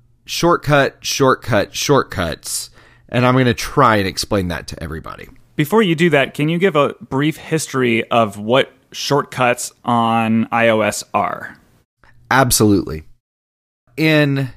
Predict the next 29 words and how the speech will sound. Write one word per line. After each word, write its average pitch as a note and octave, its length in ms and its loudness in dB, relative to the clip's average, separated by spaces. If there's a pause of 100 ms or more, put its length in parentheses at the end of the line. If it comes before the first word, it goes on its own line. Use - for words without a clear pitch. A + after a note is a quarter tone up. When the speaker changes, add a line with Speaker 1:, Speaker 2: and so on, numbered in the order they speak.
(140)
Speaker 1:
the B2 100 -6
year D3 200 4
of C3 80 0
our B2+ 100 2
Lord, A2+ 320 2
twenty A#2 260 0
fourteen, F2+ 580 -4 (1600)
an B2 140 2
amazing C3 600 2
app A2+ 420 0
was G2 300 -2
released G#2 580 0 (180)
onto G#2+ 300 0
the G2+ 140 4
App F#2+ 200 2
Store E2 520 -4 (680)
called G#2 580 2
Workflow. G2 600 0 (1080)
And, G#2 380 -2
uh, G#2+ 260 0
it A#2+ 100 0
was B2+ 120 2
developed C3+ 460 -2
by A#2 220 2
these, G#2+ 340 -4
like, - 200 -8
super D#3 540 -4
young A#2 320 2
guys, F2+ 680 0